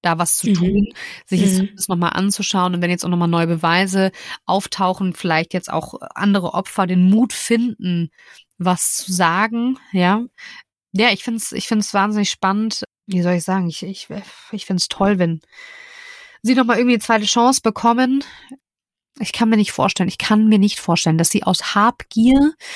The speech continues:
Speaker 1: ihre Eltern umgebracht haben, vor allem, weil sie eh das Geld bekommen hätten.
Speaker 2: Mhm.
Speaker 1: Irgendwann. Also, der Vater hatte zwar zwischendurch mal gedroht, sie aus dem Testament zu streichen, aber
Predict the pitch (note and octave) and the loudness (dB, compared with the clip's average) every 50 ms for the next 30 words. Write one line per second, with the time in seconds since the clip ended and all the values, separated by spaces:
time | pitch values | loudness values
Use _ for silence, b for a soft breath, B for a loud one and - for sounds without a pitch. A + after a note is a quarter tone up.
0 | B B B B B B B - G#3+ G#3+ G3+ G3+ G3+ - F#3 F#3 G#3 G#3 A#3 A3+ | B B B B B B B 4 4 4 6 4 2 2 4 2 2 2 2 0
1 | - - G#3 G#3+ A3 G#3+ G3+ F#3+ G3 F#3+ - - G3+ F#3+ F#3+ F#3 - F3+ - - | 2 4 2 4 4 2 2 0 -2 -2 0 0 0 0 0 0 -2 -4 -2 0
2 | F3+ F3+ G3 G3 G3 F#3 - F3+ F3 F3 F3 E3+ E3 D#3+ F3+ F3 F3+ F3+ - _ | 2 2 4 4 4 2 4 4 4 4 2 2 2 2 4 4 4 4 2 _
3 | _ _ _ _ _ _ _ _ _ _ _ _ _ _ - A#3+ A#3 G#3+ E3+ E3 | _ _ _ _ _ _ _ _ _ _ _ _ _ _ 2 4 4 4 4 2
4 | - - - C3 - - D#3 - - D#3+ C#3 D3 C#3+ - - - F#3+ B3 C4+ _ | -2 -2 -4 -4 -4 -4 -6 -4 -4 -4 -4 -4 -6 -8 -2 0 0 0 0 _
5 | _ _ _ _ _ _ _ _ _ _ _ _ _ _ _ _ _ _ _ _ | _ _ _ _ _ _ _ _ _ _ _ _ _ _ _ _ _ _ _ _
6 | _ - G3+ G3+ F#3+ F#3 F#3 - E3 - E3+ F3 G3+ G#3+ - G3 F3 F#3+ F#3+ F#3 | _ 0 2 4 6 4 4 2 0 0 -2 -2 -2 -2 -2 -2 0 0 0 -2
7 | B B B B B B B B B B B B B B B B B _ _ _ | B B B B B B B B B B B B B B B B B _ _ _
8 | _ B B B B B B B G#3+ F#3+ - G3 G3+ G#3+ G3+ G3+ - G#3 G3 F#3 | _ B B B B B B B -2 -2 0 0 0 0 0 -2 0 0 -2 -2
9 | - - A3 - G#3 G3+ F#3 - F#3+ F3+ F3+ E3+ F3+ E3+ F3+ F#3 G3+ G#3 - - | 0 -2 -2 0 2 0 2 2 0 0 0 0 2 2 4 4 4 2 0 0
10 | G#3 F#3+ F#3 F#3 F3+ - F#3 - G3 G3 G#3 G3 F3+ F3+ F#3 G3 - G#3 - - | 2 2 4 4 2 0 0 0 2 4 4 4 4 2 2 2 2 0 0 0
11 | - - E3 E3+ F#3+ F#3 - G#3 G3+ G3 - - - F3 F3 F3 E3+ E3+ E3+ | 0 0 2 2 2 2 2 2 2 2 0 0 -2 0 2 2 4 4 2